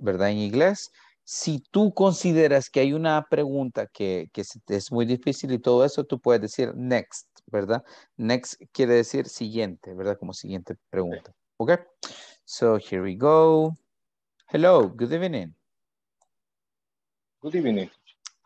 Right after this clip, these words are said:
Speaker 1: How are you?
Speaker 2: Excellent.
Speaker 1: Nice. What's your name?
Speaker 2: My name is Francisco Ernesto Acuña.
Speaker 1: Perfect. How
Speaker 2: Yeah.
Speaker 1: old are you?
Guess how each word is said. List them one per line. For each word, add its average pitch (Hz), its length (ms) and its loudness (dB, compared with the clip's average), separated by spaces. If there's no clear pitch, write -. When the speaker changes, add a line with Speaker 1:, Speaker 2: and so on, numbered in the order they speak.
Speaker 1:
How 156 220 6
are 147 140 4
you? 180 320 -2
Speaker 2:
Excellent. - 460 -4
Speaker 1:
Nice. 101 640 -8
What's 87 500 -2
your 95 200 -2
name? 139 400 0
Speaker 2:
My 98 260 -10
name 95 360 -6
is 110 220 -12
Francisco 98 520 -10
Ernesto 104 380 -8
Acuña. - 280 -18
Speaker 1:
Perfect. 107 480 0
How 160 280 4
Speaker 2:
Yeah. - 100 -2
Speaker 1:
old 170 280 4
are 92 140 2
you? 82 200 -16